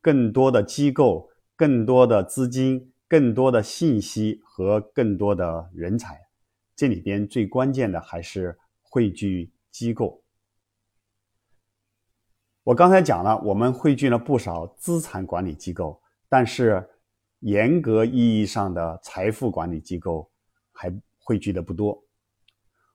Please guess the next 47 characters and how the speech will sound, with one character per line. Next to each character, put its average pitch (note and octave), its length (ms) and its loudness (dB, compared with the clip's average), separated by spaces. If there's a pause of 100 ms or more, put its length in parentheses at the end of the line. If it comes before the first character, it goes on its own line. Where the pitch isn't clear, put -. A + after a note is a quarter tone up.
(160)
我 G2+ 200 0
们 C#3 420 0 (140)
要 C3+ 160 6
建 A#2+ 260 0
设 A2 140 -2
的 G#2 120 0
是 G2 500 -4 (240)
全 A#2 340 -2
球 A#2+ 260 -2
财 G#2 440 -4
富 C#3+ 260 -6
管 F#2 220 -4
理 D#2+ 100 -6
中 E2+ 220 -10
心， F2 340 -12 (500)
而 G#2+ 160 2
不 A#2 120 -2
是 A2+ 260 -2
全 G#2 300 -6
球 G2+ 340 -2 (120)
资 F3 260 -6
产 E2+ 220 -14
管 D#2+ 180 -10
理 E2 100 -8
中 E2 200 -10
心， E2 280 -14 (500)
所 A2+ 220 0
以 F#2+ 240 0
还 F#2+ 240 -6
要 G#2 280 4
汇 A2 240 -2
聚 F#2+ 360 -6 (200)
更 A#2 220 0
多 C3 280 2
的 E2+ 260 -2 (300)
严 G#2 400 0
格 G2+ 240 -2
意 G2+ 260 -2
义 F2+ 60 -4
上 E2+ 280 -8
的 D#2+ 280 -8 (400)
财 F#2+ 220 -10
富 G#2 120 -8
管 F2 200 -6
理 D#2+ 80 -6
机 E2 180 -10
构。 E2 240 -12